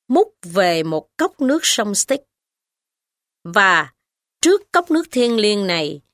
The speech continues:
vị thần đưa tay ra trước mặt, trịnh trọng nói lên lời cam kết thề nguyền của mình. Được nhận sứ mạng thiêng liêng chứng giám lời thề,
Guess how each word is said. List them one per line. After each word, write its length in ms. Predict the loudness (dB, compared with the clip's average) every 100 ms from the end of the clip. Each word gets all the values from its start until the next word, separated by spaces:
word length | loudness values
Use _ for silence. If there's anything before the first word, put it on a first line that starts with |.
| _ _
vị 220 | 0 0
thần 360 | 0 -2 0 0
đưa 260 | 2 2
tay 280 | 0 -2 -2
ra 320 | -2 -4 -4
trước 280 | -2 -4 -2
mặt, 220 | -4 -4 _ -20 _ _ _
trịnh 320 | -2 -2 -4 -2
trọng 340 | -4 -4 -12 _ _ _
nói 380 | -2 0 0 0
lên 500 | 2 2 0 -2 -2
lời 380 | -4 -4 -6 -8 -6
cam 400 | -4 -4 -6 -6
kết 340 | -4 -4 -6 _
thề 320 | -6 -2 -2
nguyền 420 | -4 -6 -6 -6
của 160 | -6 -4
mình. 220 | -4 -4 -12 _ _ _ _ _ _ _ _ _ _ _ _ _ _ _ _ _
Được 180 | -2 0
nhận 180 | 0
sứ 220 | 2 2 2
mạng 260 | 0 -2
thiêng 240 | 0 0 2
liêng 220 | 0 0
chứng 280 | 0 0 0
giám 280 | -2 0
lời 260 | 0 0 -2
thề, 380 | -2 0 0